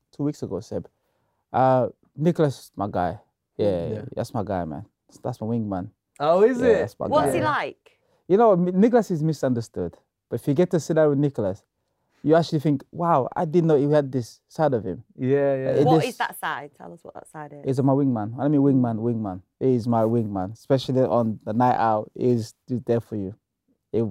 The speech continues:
Speaker 1: it, it will, he's that brave that he will go speak to anyone.
Speaker 2: Okay.
Speaker 1: Anyone. He's like that. And he's a, lo-, he's a lovely guy, lovely guy, seriously. And also, the Scandinavia,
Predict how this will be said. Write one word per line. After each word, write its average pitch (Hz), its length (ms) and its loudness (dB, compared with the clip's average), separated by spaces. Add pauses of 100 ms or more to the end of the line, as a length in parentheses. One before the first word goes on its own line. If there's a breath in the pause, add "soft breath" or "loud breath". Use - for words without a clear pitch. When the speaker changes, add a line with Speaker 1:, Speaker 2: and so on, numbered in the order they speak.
Speaker 1:
it, 120 220 2 (480)
it 175 100 4
will, 165 260 4
he's 156 160 4
that 160 240 4
brave 147 320 4
that 120 120 0
he 123 60 -2
will 123 120 0
go 135 140 2
speak 123 220 -8
to 123 80 0
anyone. 113 420 0 (540)
Speaker 2:
Okay. 151 640 -2
Speaker 1:
Anyone. 131 580 4 (380)
He's 123 100 0
like - 200 2
that. 101 220 2
And 120 220 0
he's 156 140 2
a, 156 60 4
lo-, 160 180 2
he's 147 100 0
a 151 60 4
lovely 156 280 2
guy, 117 120 -4
lovely 127 320 0
guy, 87 260 -2 (100)
seriously. 110 540 -4 (600)
And 139 120 4
also, 143 420 4 (560)
the 151 100 4
Scandinavia, 165 840 2